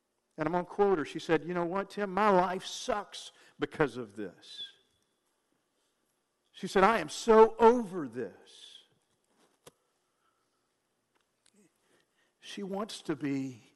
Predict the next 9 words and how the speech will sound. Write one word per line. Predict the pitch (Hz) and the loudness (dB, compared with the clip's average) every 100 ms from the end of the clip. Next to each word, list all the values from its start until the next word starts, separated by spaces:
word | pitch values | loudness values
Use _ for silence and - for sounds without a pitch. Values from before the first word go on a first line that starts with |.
| _ _ _ _ _ _ - | _ _ _ _ _ _ -12
an | 156 | -8
overcomer. | 151 151 156 147 - 202 226 185 _ _ _ _ _ _ _ _ _ _ _ _ _ _ _ _ _ _ _ _ _ _ _ _ _ _ _ _ _ _ - | -6 -8 -10 -12 -12 -12 -14 -18 _ _ _ _ _ _ _ _ _ _ _ _ _ _ _ _ _ _ _ _ _ _ _ _ _ _ _ _ _ _ -18
She | - | -8
wants | 180 202 240 - | -4 -4 -4 -4
to | 294 | -8
face | - 202 165 - | 0 0 0 2
off | 151 147 - - - | 0 0 -10 -20 -6
in | 165 151 | -6 2
battle | 160 156 160 170 160 | 2 2 2 0 -2